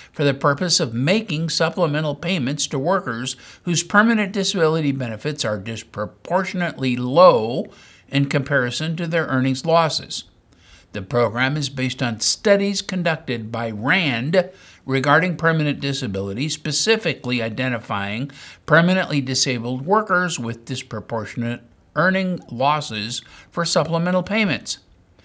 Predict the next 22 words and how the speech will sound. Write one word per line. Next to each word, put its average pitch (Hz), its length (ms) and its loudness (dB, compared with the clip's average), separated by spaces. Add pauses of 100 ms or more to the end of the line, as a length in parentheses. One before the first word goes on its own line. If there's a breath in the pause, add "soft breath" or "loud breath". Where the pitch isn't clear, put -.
(440 soft breath)
A 135 80 2
petition 233 520 0
filed 196 480 4
by 135 140 2
the 135 100 -4
California 180 760 -2
Applicants 147 560 -6
Attorneys 135 500 -4
Association 143 1300 -2 (500 soft breath)
voiced 160 460 2
concern 175 920 2 (360 loud breath)
that 151 160 -2
the 170 80 0
regulations 165 880 4
implemented 143 720 0
for 131 140 -2
the 120 120 -4
Return 123 380 -2
to 127 80 -2
Work 127 240 -2
Supplement 127 580 -2
Program 143 600 2